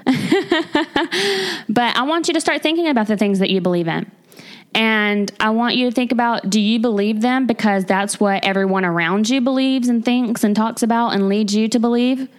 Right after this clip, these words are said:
Because your parents believe it, or your friends believe it, or your coworkers believe it, and your whole circle of people believe and talk bad about these people. So that's now what you strongly believe? Or do you really believe that deep in your heart?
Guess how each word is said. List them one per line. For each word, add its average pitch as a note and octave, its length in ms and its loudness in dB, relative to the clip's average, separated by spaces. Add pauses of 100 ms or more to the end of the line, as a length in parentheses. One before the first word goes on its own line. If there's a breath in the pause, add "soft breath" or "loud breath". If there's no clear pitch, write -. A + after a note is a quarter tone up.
(680 loud breath)
Because G3 480 2
your F3+ 140 2
parents F#3+ 340 0
believe A3 280 0
it, A#3 60 0
or A#3+ 100 0
your F3+ 100 0
friends G3 300 0
believe G#3+ 280 0
it, A3+ 140 0
or G3 80 0
your F3 80 -4
coworkers G3 480 0
believe G#3 340 0
it, A3+ 220 0
and - 160 -4
your F#3 160 0
whole F#3+ 220 0
circle G3 380 0
of G#3 120 -2
people A3 440 2 (360 loud breath)
believe G3 400 2
and F#3 120 0
talk F#3+ 260 0
bad F3+ 200 2
about G3+ 260 0
these A3 180 0
people. A3 500 0 (260 loud breath)
So F#3 340 0
that's F#3 280 -2
now G3 260 4
what F#3+ 160 0
you F#3+ 320 2
strongly B3+ 480 0
believe? C#4 540 -2 (800)
Or G#3 140 2
do G3+ 120 2
you G#3+ 260 2
really A3 340 2
believe F#3+ 380 0
that F3 280 0
deep F#3 240 0
in F3+ 120 2
your E3 100 0
heart? E3+ 560 -2